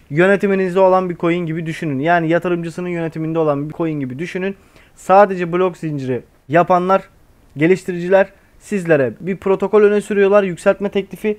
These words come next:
Sizler bu yükseltmeyi kabul ederseniz yükseltiliyor, etmezseniz ağın sahibi sizsiniz arkadaşlar, yükseltilmiyor. Kendisi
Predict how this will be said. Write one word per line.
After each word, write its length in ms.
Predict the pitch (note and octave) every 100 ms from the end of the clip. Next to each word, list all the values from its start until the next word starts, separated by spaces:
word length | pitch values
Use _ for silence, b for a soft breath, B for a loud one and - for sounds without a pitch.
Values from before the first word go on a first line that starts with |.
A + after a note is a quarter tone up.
| b b
Sizler 420 | - G3+ F#3+ F3+
bu 80 | G3
yükseltmeyi 460 | F3+ F3+ E3 D3
kabul 200 | D3 F3+
ederseniz 420 | D#3 C3+ - A#2 C#3
yükseltiliyor, 600 | E3 E3+ D#3 D#3 D#3+ C#3+
etmezseniz 680 | E3+ - C3+ - C3+ E3+ - b b
ağın 220 | G3 G#3
sahibi 300 | F#3+ E3+ F3+
sizsiniz 360 | - E3+ D3
arkadaşlar, 420 | B2 A#2+ A2+ D3 F3
yükseltilmiyor. 640 | C#3 D3+ C3+ C#3 G#2+ E2+ _ -
Kendisi 600 | D3+ D#3+ F3+ E3 A#3 A3